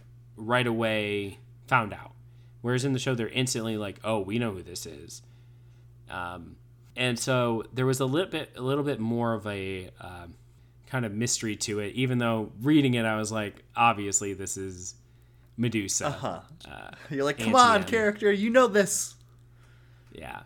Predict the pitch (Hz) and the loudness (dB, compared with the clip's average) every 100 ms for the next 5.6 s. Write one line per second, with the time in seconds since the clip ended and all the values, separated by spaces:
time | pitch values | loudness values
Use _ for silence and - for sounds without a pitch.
0 | - - - - 107 113 110 120 123 - | -20 -20 -20 -18 -2 0 0 -2 -6 0
1 | 139 139 127 117 - 139 170 143 147 - | 2 2 0 -6 0 2 2 0 -4 -2
2 | 139 117 110 123 113 107 110 101 - 117 | 0 -2 2 4 4 0 -2 -4 -2 -2
3 | 110 98 98 98 92 - 90 87 87 - | -2 -4 -8 -8 -10 -10 -12 -12 -12 -2
4 | 131 131 131 120 120 120 120 117 110 - | 4 4 4 0 -4 0 2 2 0 -6
5 | - 107 110 - 117 | -6 -4 -4 -4 -6